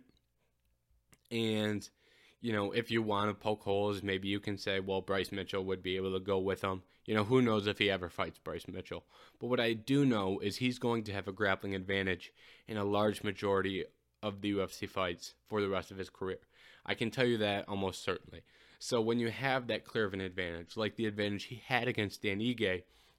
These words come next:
there's no reason to stand around and strike with Dan Ige as much as he did. Go for the takedowns. Now, did he do good on the feet? Did he do good work on the feet? Yes, he did. I'm not,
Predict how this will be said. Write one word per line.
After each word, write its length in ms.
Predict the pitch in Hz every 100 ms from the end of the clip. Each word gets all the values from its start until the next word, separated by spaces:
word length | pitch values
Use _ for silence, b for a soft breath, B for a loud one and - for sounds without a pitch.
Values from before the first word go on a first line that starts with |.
| b
there's 260 | 127 151 151
no 140 | 156
reason 440 | 127 123 131 117 110
to 100 | 113
stand 320 | 110 123 113
around 320 | 110 104 98 107
and 120 | 110
strike 340 | - 131 151
with 160 | 131 110
Dan 180 | 113 113
Ige 380 | 120 104 98
as 100 | 104
much 260 | 101 98 -
as 100 | 95
he 100 | 117
did. 340 | 131 - 82 - b b b
Go 160 | 196 220
for 120 | 165
the 120 | 113
takedowns. 680 | - 98 - - - - -
Now, 100 | -
did 180 | 110 110
he 80 | 110
do 280 | 104 113 110
good 160 | 110
on 100 | 101
the 80 | 101
feet? 320 | - 107 87
Did 120 | 98 98
he 100 | 104
do 240 | 101 120
good 180 | 113 107
work 260 | 107 107
on 120 | 104 95
the 60 |
feet? 340 | - - 95 - b b b b
Yes, 260 | 117 104
he 140 | - 101
did. 240 | 131 123
I'm 120 | 95
not, 320 | 104 98 -